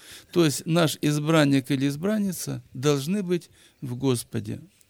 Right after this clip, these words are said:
Это не означает, что он должен быть членом какой-нибудь поместной церкви, там где-то вот, э, д-, далеко. Да, он должен быть членом церкви. Но слово «в Господе» имеется в виду, он должен быть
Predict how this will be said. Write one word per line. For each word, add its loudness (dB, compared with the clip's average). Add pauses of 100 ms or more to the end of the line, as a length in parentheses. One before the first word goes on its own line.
(400)
Это 6
не 4
означает, 4
что 0
он 4
должен 2
быть 0
членом 4
какой-нибудь 0
поместной 2
церкви, 0
там -4
где-то -2 (400)
вот, 0
э, -2
д-, -4
далеко. 0
Да, 6
он 4
должен 4
быть 0
членом 2
церкви. -4 (360)
Но 2
слово 4
«в -2
Господе» 0
имеется 0
в 0
виду, -2
он 0
должен 2
быть -4